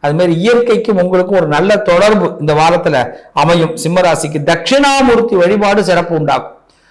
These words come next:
குரு தட்சிணாமூர்த்தி வழிபாடு சிறப்பு உண்டாக்கும். கன்னிராசிக்காரர்கள் வரவு செலவு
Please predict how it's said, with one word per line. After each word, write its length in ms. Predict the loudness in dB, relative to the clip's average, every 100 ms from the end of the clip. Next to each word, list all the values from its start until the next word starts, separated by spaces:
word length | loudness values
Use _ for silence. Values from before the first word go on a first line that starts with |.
| _ -2
குரு 160 | 0
தட்சிணாமூர்த்தி 800 | 2 0 0 2 2 2 0 0
வழிபாடு 800 | 0 2 2 2 2 0 -4 -14 -12
சிறப்பு 380 | -2 0 2 0
உண்டாக்கும். 420 | 0 0 -2 -8 -16 -6
கன்னிராசிக்காரர்கள் 1160 | -2 2 2 4 4 2 0 -2 0 0 0 0
வரவு 440 | 0 2 4 2 2
செலவு 760 | 0 0 2 0 -2 -10 -20